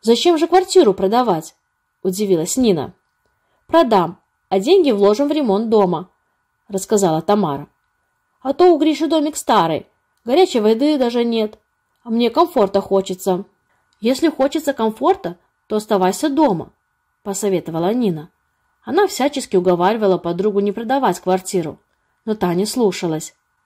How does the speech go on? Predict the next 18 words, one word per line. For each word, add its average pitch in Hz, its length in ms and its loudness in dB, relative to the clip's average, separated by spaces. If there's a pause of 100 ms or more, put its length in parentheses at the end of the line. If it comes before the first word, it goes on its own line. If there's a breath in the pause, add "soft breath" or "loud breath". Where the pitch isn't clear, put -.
(200)
"А 202 80 2
Егорка 247 440 2
с - 60 -12
тобой 208 320 0
поедет? 269 540 0 (560)
У 214 60 -4
него 226 220 2
же 196 100 0
колледж", 226 520 0 (680)
удивилась 196 580 -4
Нина. 180 360 0 (880)
"Нет, 240 380 2 (180)
он 392 160 2
у 370 80 4
бабушки 190 460 0
поживёт", 196 580 0 (500)
отмахнулась 190 640 -4
подруга. 185 560 0